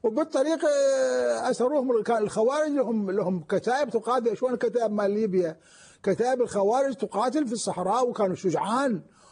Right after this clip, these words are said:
وحتى كان فيهم نساء. هذه غزالة، غزالة واحدة قائدة خارجية كانت، كانت، آه،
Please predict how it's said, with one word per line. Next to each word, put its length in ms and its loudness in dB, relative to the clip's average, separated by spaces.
وحتى 320 -2
كان 220 0
فيهم 220 2
نساء. 280 0
هذه 200 2
غزالة، 640 0
غزالة 360 2
واحدة 300 0
قائدة 380 0
خارجية 760 0
كانت، 360 0
كانت، 440 0
آه، 440 0